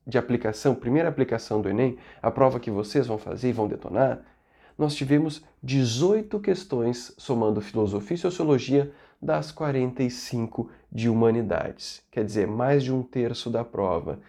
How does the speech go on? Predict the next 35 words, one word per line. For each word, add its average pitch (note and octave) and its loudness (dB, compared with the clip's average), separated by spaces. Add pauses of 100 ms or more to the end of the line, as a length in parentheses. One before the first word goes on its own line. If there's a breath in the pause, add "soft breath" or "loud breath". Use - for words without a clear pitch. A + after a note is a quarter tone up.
(320 loud breath)
Isso, F3+ 0
de - -10
maneira A2 2
alguma, C3 2 (200)
pode C#3+ -4
ser G#2+ -4
desconsiderado, B2 -4
né? C#3+ 0
Vocês D3 -6
sabem A#2 0 (380 loud breath)
o B2+ -8
que G3+ -4
vale B2 4
aí A2 4
mais G#2+ 2
de A2+ -4
um A2+ -2
terço A2 -2
da A2 -2
prova G#2+ -4
de A2 -8
humanidades. A#2 -4 (560 soft breath)
E, D#4+ 4
pra F4+ 0 (220)
finalizar F3 2
essa - -6
minha B2 -2
fala, F3 -2 (400 soft breath)
vale F#3+ 4
dizer E3 2
que, E3 -4 (140)
no B3 -2
caso B2 0
da G#2+ 0
filosofia, A2+ -2